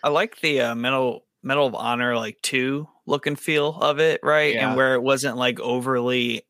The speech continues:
Speaker 1: animated, where you just kinda, like, walk up the stuff, you, like, get it. There isn't, like,
Speaker 2: Right.
Speaker 1: an overemphasis on the interaction with the environment. It's just, like,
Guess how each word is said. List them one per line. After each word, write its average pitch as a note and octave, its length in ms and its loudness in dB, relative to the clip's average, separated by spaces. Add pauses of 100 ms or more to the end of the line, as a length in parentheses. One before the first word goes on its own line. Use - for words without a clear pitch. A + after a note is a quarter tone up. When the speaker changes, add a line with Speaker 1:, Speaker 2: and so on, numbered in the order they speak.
(140)
Speaker 1:
animated, B2 600 0
where A#2 120 0
you A#2 80 -4
just B2+ 160 -2
kinda, D3 140 2
like, A2+ 180 -2
walk A#2+ 240 2
up A#2+ 80 -2
the A2 80 -6
stuff, B2+ 400 2
you, B2+ 120 -2
like, A2 220 -6
get A2 200 -4
it. G2 140 -12 (140)
There C3 200 2
isn't, C3 200 0
like, A#2+ 300 2
Speaker 2:
Right. A2+ 360 0
Speaker 1:
an D#3 140 2
overemphasis D3+ 1080 2
on B2+ 120 0
the A#2+ 160 -6
interaction B2 640 -4
with A2+ 100 -10
the A#2+ 120 -4
environment. A#2 460 -2
It's - 60 -8
just, C3+ 240 -4
like, A#2+ 380 0